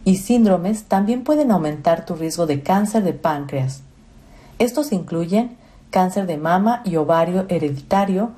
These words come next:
causado por mutaciones B R C A uno o B R C A dos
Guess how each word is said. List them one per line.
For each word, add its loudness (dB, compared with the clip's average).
causado 0
por 0
mutaciones -2
B 0
R 0
C 0
A -2
uno 2
o 2
B 0
R 0
C -2
A 2
dos -2